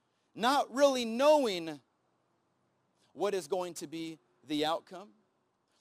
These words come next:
but we know that today we are making a decision based upon living for Christ. And God says, "That's all you need to know." Don't focus on those things that may or may not happen in your life,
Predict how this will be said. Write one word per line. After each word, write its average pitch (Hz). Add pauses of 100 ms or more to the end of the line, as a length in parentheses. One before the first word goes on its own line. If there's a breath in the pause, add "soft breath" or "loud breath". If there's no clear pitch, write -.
but 175
we 208
know 185 (160)
that 170
today 160 (180)
we 175
are 170
making 165
a 156
decision 143 (220)
based 190
upon 147
living 139
for 143
Christ. 135 (1800)
And 151
God 226
says, 220
"That's 226
all 226
you 208 (180)
need 202
to 185
know." 143 (600)
Don't 220
focus 277
on 254
those 240
things 240
that 220
may 226
or 220
may 214
not 214
happen 220
in 208
your 202
life, 208